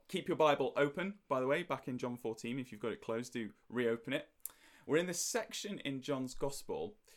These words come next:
where Jesus is about to leave his disciples. It's right towards the end of his life. It's his final night, actually, before he is to be betrayed. And these chapters, more than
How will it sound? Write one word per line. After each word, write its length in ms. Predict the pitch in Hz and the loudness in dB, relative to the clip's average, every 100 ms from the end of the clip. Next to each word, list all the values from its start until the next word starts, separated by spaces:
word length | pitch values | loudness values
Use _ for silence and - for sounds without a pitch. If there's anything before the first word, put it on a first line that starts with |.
| - - | -20 -6
where 300 | 127 120 120 | 0 0 0
Jesus 680 | - 170 190 147 107 101 - | -6 -4 -4 0 -2 -2 -8
is 100 | 120 | -8
about 300 | 113 117 110 | -6 -4 -4
to 80 | - | -4
leave 400 | 117 120 127 120 | -4 -2 -2 -2
his 160 | 120 - | -8 -10
disciples. 600 | 110 - 101 95 95 107 | -12 -6 -6 -6 -10 -8
It's 140 | 104 | -8
right 260 | 117 160 - | 0 0 0
towards 360 | - 147 127 | -6 -6 -6
the 160 | 127 113 | -6 -6
end 240 | 120 127 _ - | -4 -8 _ -12
of 140 | 110 | -10
his 220 | 117 - | -10 -10
life. 340 | 101 107 135 - | -8 -8 -8 -10
It's 160 | - | -10
his 160 | 101 - - | -12 -12 -14
final 300 | 123 123 101 | -10 -8 -8
night, 400 | 90 95 127 110 - | -8 -8 -8 -10 -12
actually, 380 | - - 90 | -14 -12 -10
before 360 | 90 - 107 104 | -12 -12 -8 -6
he 80 | 101 | -6
is 140 | 92 | -8
to 100 | - | -12
be 280 | - 95 92 _ _ - | -8 -8 -8 _ _ -16
betrayed. 600 | 95 - - 135 104 85 - _ _ _ _ _ _ _ _ - - - - | -14 -12 -4 -2 -2 -6 -16 _ _ _ _ _ _ _ _ -18 -18 -12 -4
And 140 | 147 | -2
these 260 | 185 247 254 | 0 0 -2
chapters, 480 | 240 - - 123 175 | -6 -8 -4 -4 -2
more 160 | 226 | -2
than 280 | 240 190 | -2 -6